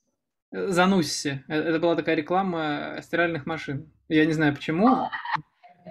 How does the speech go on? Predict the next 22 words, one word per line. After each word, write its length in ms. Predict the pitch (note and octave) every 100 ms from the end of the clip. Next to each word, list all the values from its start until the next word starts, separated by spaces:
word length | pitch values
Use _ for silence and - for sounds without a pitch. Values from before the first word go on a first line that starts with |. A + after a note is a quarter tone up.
| - - _ -
Э, 640 | - - F3 D#3 D3+ C3+ D3+ C#3 C3+ C#3 - _ _ _ _ _ _ _ _ _ _ -
ну, 220 | G3 F#3+
в 40 | G3
общем, 260 | F#3+ F#3+
неважно, 580 | F#3+ F#3+ D#3 C#3 C#3 D#3
да. 380 | D#3+ C#3+ C3+ -
Так 140 | D#3+ F#3
вот, 260 | F#3 - _ -
э, 160 | F3
параллельные 500 | F3+ F3 F3+ G3 F#3
прямые, 540 | D#3+ E3 G3 C4+ G3 - -
и 80 | F#3
это 200 | F3 F3+
хорошая 380 | G3+ A3 F#3 E3
реклама, 380 | D#3 A3 C4+
потому 260 | E3 D#3+ F3
что 260 | - E3 D3+
параллельные 440 | - E3 F3+ E3
прямые 260 | D#3+ E3+ A3+
действительно 340 | E3 G3+ F3
не 100 | D#3+
пересекаются. 880 | D3+ F3 F#3 F#3+ D#3+ C#3 C3+ - B2